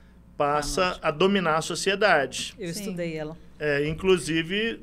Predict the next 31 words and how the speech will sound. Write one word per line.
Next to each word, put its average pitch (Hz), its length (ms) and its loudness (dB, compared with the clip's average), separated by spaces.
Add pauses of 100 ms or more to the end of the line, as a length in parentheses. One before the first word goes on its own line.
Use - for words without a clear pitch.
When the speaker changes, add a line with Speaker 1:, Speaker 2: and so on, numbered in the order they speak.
(120)
Speaker 1:
os 156 140 -2
Speaker 2:
Curso - 0 -
de 175 60 2
Speaker 1:
hospícios, 190 640 -2
né? 143 160 -8
Que 143 100 -4
é 135 40 0
aquele 151 260 -2
Speaker 2:
Sim. 156 60 0
Speaker 1:
lugar 143 360 0
que - 80 -20
você 127 300 -6
tira 208 440 -6
o 156 60 0
louco 143 380 0
do 123 120 -10
convívio 117 600 -6
social 147 720 -2 (340)
e 190 60 -6
leva 165 500 4
pra 165 140 -8
um 165 80 -4
lugar 143 460 -2
que - 100 -6
ele 156 80 -6
vai 160 160 -2
ser 151 280 -4
controlado, 143 680 0
vigiado, 135 800 -2
Speaker 3:
Isso. 95 460 -18
Speaker 1:
disciplinado 147 1200 -2